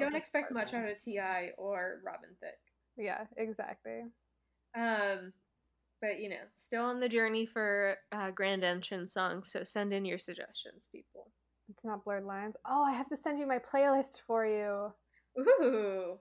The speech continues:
Speaker 1: I
Speaker 2: exciting.
Speaker 1: created a playlist. Bed and I were walking around the other night, and I created a playlist of songs, and Bed would just add his two cents to everything.
Speaker 2: I love that.
Speaker 1: I'll send it to you.
Speaker 2: Um, okay. Well,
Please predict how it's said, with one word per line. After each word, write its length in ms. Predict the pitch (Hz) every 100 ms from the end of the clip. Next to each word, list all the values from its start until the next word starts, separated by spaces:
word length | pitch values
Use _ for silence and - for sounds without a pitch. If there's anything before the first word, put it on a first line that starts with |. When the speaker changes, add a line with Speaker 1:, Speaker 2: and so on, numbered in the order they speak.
| -
Speaker 1:
I 40 |
Speaker 2:
exciting. 560 | 214 214 180 302 180 151
Speaker 1:
created 260 | 262 254 233
a 80 |
playlist. 600 | 240 - 247 285 233 233
Bed 160 | - 233
and 80 | 247
I 40 | 240
were 120 | 226
walking 320 | 240 262 233
around 280 | 220 233 269
the 60 | 214
other 120 | 214
night, 160 | 214
and 100 | 214
I 60 | 233
created 380 | 233 254 233 208
a 40 |
playlist 460 | 202 - 247 254 233
of 120 | 214
songs, 420 | - 220 208 208 - - - -
and 100 | 220
Bed 140 | 226 233
would 120 | 226
just 180 | 226 -
add 240 | 214 214
his 200 | 220 214
two 180 | - 220 -
cents 380 | 208 196 220 -
to 100 | -
everything. 540 | 220 214 214 - 247 233 _ _ 214
Speaker 2:
I 80 |
love 240 | 190 165 156
that. 320 | 156 - - - - _ _ _ _ _ - - _ _ _
Speaker 1:
I'll 60 | 226 -
send 180 | 220 208
it 60 | - -
to 40 |
you. 160 | 233 233 _ _ _ _ -
Speaker 2:
Um, 560 | 254 254 262 262 254 254 - _ 269
okay. 720 | 285 - 285 392 220 170 - 214
Well, 680 | 226 226 220 220 220 214